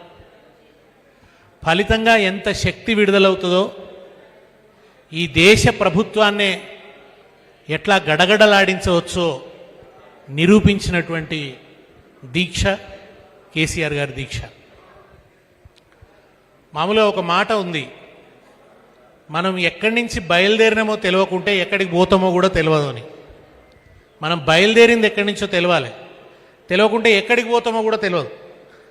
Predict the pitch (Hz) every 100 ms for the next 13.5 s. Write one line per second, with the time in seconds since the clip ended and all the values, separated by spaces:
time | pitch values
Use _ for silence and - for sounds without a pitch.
0 | _ _ - 160 165 175 190 220 220 220
1 | 220 196 202 202 202 202 208 262 202 196
2 | 202 208 202 185 190 190 190 185 - -
3 | - - - - 180 185 185 226 220 202
4 | 233 220 208 208 208 196 190 202 180 185
5 | 165 - - - - - - - 196 196
6 | 190 240 254 262 226 233 233 233 226 226
7 | 226 196 175 180 220 233 233 220 226 220
8 | 202 202 202 208 220 208 202 - - 175
9 | 185 196 226 220 220 220 208 185 175 214
10 | 220 226 220 185 - 202 185 131 - -
11 | - - - - 160 - 233 220 214 208
12 | 208 196 180 170 180 185 202 208 185 190
13 | 190 196 190 185 147